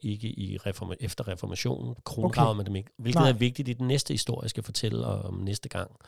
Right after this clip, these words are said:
Speaker 1: Men så bliver de smidt i vandet, og det er her, folk tror, det er omvendt. Det, det er så grotesk, at flyder de,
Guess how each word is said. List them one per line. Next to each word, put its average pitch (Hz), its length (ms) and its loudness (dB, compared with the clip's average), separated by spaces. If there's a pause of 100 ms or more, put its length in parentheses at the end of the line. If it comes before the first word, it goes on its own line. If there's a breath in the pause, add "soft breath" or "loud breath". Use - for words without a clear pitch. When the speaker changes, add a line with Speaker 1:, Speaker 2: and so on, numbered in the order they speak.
(280 loud breath)
Speaker 1:
Men 143 120 2
så 208 120 2
bliver 185 120 0
de 175 80 0
smidt 170 220 2
i 160 60 4
vandet, 151 300 2 (520)
og 127 120 6
det 160 60 8
er 151 40 10
her, 170 120 8
folk 156 220 6
tror, 160 200 6
det 151 80 6
er 127 40 8
omvendt. 117 440 0
Det, 127 160 0
det 135 300 4
er 147 80 6
så 147 120 4
grotesk, 139 380 2
at 135 80 -4
flyder 233 340 4
de, 175 160 2